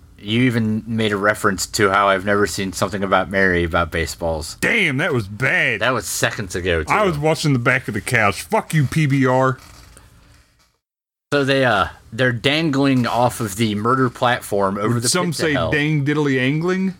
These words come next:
Speaker 1: Nope. Doubt that highly. And a big fire tornado comes out of the pit to hell. And he has a plan to let go of the platform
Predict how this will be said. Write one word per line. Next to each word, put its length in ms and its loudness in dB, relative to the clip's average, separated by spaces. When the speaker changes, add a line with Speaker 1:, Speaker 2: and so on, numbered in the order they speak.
Speaker 1:
Nope. 240 -6
Doubt 160 -2
that 120 0
highly. 400 -2
And 200 2
a 220 4
big 400 -2
fire 400 2
tornado 760 4
comes 220 -2
out 160 4
of 100 0
the 80 -2
pit 260 -2
to 100 0
hell. 360 0
And 440 0
he 180 0
has 220 2
a 60 0
plan 580 0
to 120 0
let 300 2
go 320 4
of 200 0
the 80 0
platform 840 0